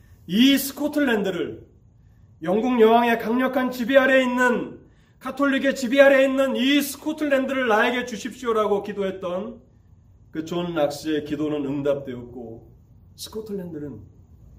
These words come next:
장로교의 본산지가 됩니다. 이게 믿음의 기도입니다. 하나님이 원하시는 기도는 바로 이러한 담대한 기도입니다. 하나님의 전능하신 능력에 맞춰서 내가 전능한 하나님이 아니냐, 크고 위대한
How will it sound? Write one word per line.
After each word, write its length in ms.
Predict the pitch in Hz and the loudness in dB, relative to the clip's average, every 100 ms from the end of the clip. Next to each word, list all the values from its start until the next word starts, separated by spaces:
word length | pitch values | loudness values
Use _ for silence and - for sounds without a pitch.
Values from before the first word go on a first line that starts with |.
| - - - | -20 -20 -20
장로교의 560 | - 143 160 160 151 147 | -14 -8 -4 -4 -4 -6
본산지가 560 | 147 147 160 160 160 147 | -8 -10 -8 -8 -10 -12
됩니다. 420 | 127 127 - - - - - - - - - - | -14 -18 -18 -20 -20 -20 -20 -20 -20 -20 -20 -14
이게 300 | 156 202 277 | -6 -2 0
믿음의 420 | 214 208 202 190 | 0 0 -2 -4
기도입니다. 520 | - 135 135 123 120 - - - | -6 -8 -10 -10 -16 -20 -20 -20
하나님이 520 | - 269 269 269 269 | -8 -6 -4 -4 -4
원하시는 640 | 151 165 226 220 214 202 196 | -4 -4 -4 -4 -4 -4 -6
기도는 400 | - 160 156 151 | -6 -6 -6 -6
바로 400 | 156 127 185 - - - | -8 -6 -8 -10 -18 -8
이러한 340 | 160 175 170 | -2 -2 -4
담대한 500 | - 180 196 226 214 | -8 -6 -2 -2 -4
기도입니다. 500 | 208 190 196 180 - - - - - - - - | -6 -4 -4 -6 -14 -20 -20 -20 -20 -20 -20 -16
하나님의 500 | - 294 294 285 285 | -2 0 2 2 0
전능하신 680 | 190 214 294 277 269 269 240 | 2 0 2 2 2 0 -2
능력에 420 | 233 254 262 254 | 0 0 0 -2
맞춰서 580 | 208 185 214 196 190 - - _ - _ - - | -4 -4 -6 -6 -12 -16 -20 _ -20 _ -20 -4
내가 320 | 190 254 302 | -2 4 2
전능한 440 | 247 240 285 277 262 | 4 4 6 6 6
하나님이 400 | 269 262 262 226 | 0 0 -2 -4
아니냐, 500 | 190 220 202 156 - - - _ _ | -4 -4 -6 -8 -16 -20 -20 _ _
크고 420 | - 320 320 311 | -12 -6 0 0
위대한 560 | 220 233 254 220 123 98 | 0 -2 -2 -2 -6 -12